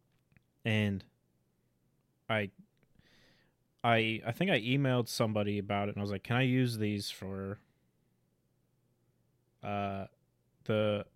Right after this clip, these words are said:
I D?" And they're like, "Yeah, just print it out and give it to 'em." I was like, "Okay." I printed it out, went to the D M V.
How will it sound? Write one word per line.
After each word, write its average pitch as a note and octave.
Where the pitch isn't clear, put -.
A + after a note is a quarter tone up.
I A2+
D?" C3
And G#2+
they're G2+
like, G#2+
"Yeah, C#3
just C#3
print C#3
it C3
out B2+
and A#2
give A2+
it G2+
to A2
'em." G#2+
I A#2
was G#2+
like, G#2+
"Okay." A2
I A2
printed C#3
it B2+
out, A2
went A2+
to C3
the A#2+
D A2+
M G#2+
V. G2+